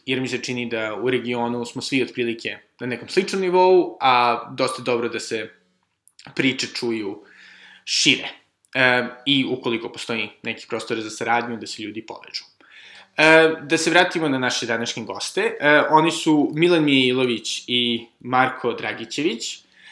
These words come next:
E, oni su pokrenuli Kukicu, što je platforma gde mogu da se prodaju rukotvorine širom regiona, tako da super i oni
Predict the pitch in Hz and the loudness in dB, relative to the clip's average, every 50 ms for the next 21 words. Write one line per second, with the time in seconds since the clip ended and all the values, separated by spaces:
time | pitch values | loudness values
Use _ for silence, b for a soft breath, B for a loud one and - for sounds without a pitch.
0 | B B - 147 151 147 - 165 185 214 208 - 175 180 165 - 175 170 180 180 | B B 4 6 6 6 6 4 4 2 0 -2 -4 -6 0 2 2 4 4 4
1 | 175 170 - - 185 185 - - 131 - - 180 196 226 226 - - - - - | 2 0 0 -2 -2 -2 -2 -10 -10 -6 -4 -2 -2 -2 -2 -4 -6 -8 -2 2
2 | 156 151 143 143 143 143 143 - 147 151 151 - - 196 196 190 185 185 180 175 | 2 4 6 4 4 2 4 4 4 4 4 4 0 0 0 0 2 2 0 0
3 | 151 139 131 - - 151 147 139 139 139 139 139 131 131 - - 143 143 147 151 | -2 -4 -8 -8 -2 0 0 2 2 2 2 0 -2 -6 -8 -6 -4 -2 0 0
4 | 151 139 139 135 - - - 135 127 127 131 131 131 127 127 127 123 120 117 - | 2 0 0 -2 -2 -4 -2 -2 -2 0 0 -2 0 0 0 0 -2 -2 -4 -6
5 | - _ - 139 139 131 - 143 139 - - 131 127 127 131 123 113 101 - _ | -10 _ -6 -4 -2 -2 -2 -4 -6 -4 -4 -2 0 0 0 -2 -4 -8 -14 _
6 | _ _ - - - 127 117 120 117 117 117 110 117 117 113 113 113 117 147 190 | _ _ -8 -4 -4 -4 -4 -2 -4 -4 -6 -6 -6 -8 -8 -8 -6 -4 -2 -2
7 | 226 226 - - - 113 - - - 113 117 - - 110 - - 107 107 113 110 | -2 -4 -6 -10 -12 -12 -12 -12 -14 -14 -14 -14 -14 -12 -12 -10 -8 -8 -10 -10
8 | 110 110 110 | -10 -14 -16